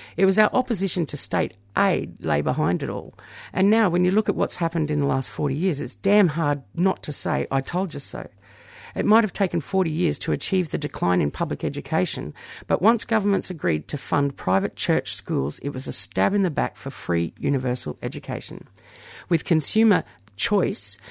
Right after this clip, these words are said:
user pays, and economic rationalist policies like private-public partnerships, any pretense of egalitarian ideals has gone out the window.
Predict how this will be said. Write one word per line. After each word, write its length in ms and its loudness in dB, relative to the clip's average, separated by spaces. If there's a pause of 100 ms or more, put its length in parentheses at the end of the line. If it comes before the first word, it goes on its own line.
(200)
user 400 2
pays, 540 0
and 240 0 (200)
economic 420 2
rationalist 520 -2
policies 540 -2
like 320 -4
private-public 680 -2
partnerships, 680 -6 (400)
any 200 4
pretense 840 -2
of 160 -2 (100)
egalitarian 720 2
ideals 580 -2 (240)
has 160 -2
gone 220 2
out 140 0
the 80 -4
window. 540 -2